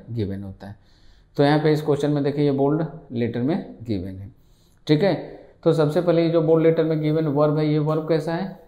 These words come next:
Wrong है, इसलिए हमारा no improvement का option भी cancel हो गया। अब यहाँ पे verb चाहिए था हमें has और यहाँ has का option given है, इसलिए question number वन का आंसर हमारा क्या बनेगा, Answer बनेगा option number सी। Next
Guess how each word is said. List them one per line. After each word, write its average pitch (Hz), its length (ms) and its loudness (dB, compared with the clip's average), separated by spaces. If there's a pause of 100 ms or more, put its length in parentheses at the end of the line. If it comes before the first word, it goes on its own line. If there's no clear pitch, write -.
(120)
Wrong 107 340 -6
है, 113 80 -2
इसलिए 135 200 -4
हमारा 139 240 -2
no 143 140 0
improvement 135 520 -4
का 131 120 -4 (140)
option 127 340 -2
भी 165 120 0
cancel 107 420 -2
हो 107 100 -4
गया। 107 240 -8 (560)
अब 151 180 4
यहाँ 156 200 2
पे 165 140 0
verb 147 340 2
चाहिए 151 320 2
था 156 80 0
हमें 156 200 0
has 143 280 0
और 143 160 0
यहाँ 139 220 -4
has 135 220 -4
का 131 120 -4
option 120 340 -4
given 127 300 -2
है, 151 340 -4 (280)
इसलिए 151 240 6
question 147 300 4
number 131 260 4
वन 139 260 4
का 143 120 2
आंसर 123 280 -2
हमारा 123 260 -2
क्या 135 180 -4
बनेगा, 147 360 -2
Answer 120 280 -4
बनेगा 113 340 -4
option 113 280 -6
number 139 340 2 (240)
सी। 160 240 2 (800)
Next 208 500 8